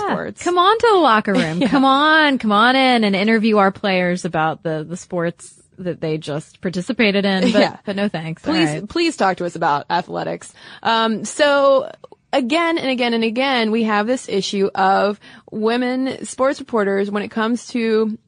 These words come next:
Speaker 1: football especially, being stuck in these sideline roles where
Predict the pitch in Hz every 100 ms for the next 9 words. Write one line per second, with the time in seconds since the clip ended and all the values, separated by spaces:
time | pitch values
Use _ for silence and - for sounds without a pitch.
0 | - - 220 247 269 285 233 220 - 190
1 | 180 190 _ _ 196 208 226 254 240 -
2 | 175 185 - 202 214 208 196 190 190 -
3 | _ _ - - 220 214 214 202 196 190
4 | 185 220 196 160 175 - 196 185 185 185